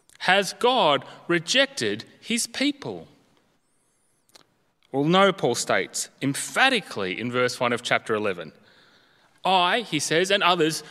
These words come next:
who follow Christ are proof that he hasn't rejected his people."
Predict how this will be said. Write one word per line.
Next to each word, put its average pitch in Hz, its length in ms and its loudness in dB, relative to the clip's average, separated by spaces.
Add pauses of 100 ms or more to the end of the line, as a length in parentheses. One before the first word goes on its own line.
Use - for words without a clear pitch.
(140)
who 156 100 0
follow 208 280 0
Christ - 720 -2 (360)
are 160 120 0
proof 233 340 0
that 254 100 2
he 262 120 2
hasn't 277 400 0
rejected 151 580 -2 (180)
his 139 240 -4
people." 92 500 -6